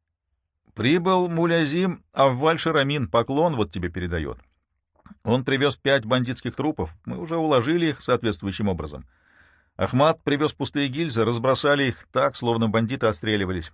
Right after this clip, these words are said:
Ждем только твоего возвращения, чтоб трупы сжечь. И уже обстреляли их из автоматических пушек Б М П.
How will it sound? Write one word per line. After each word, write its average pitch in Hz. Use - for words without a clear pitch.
Ждем 120
только 165
твоего 117
возвращения, 131
чтоб 113
трупы 127
сжечь. 95
И -
уже 120
обстреляли 151
их 147
из 120
автоматических 131
пушек 120
Б 117
М 120
П. 67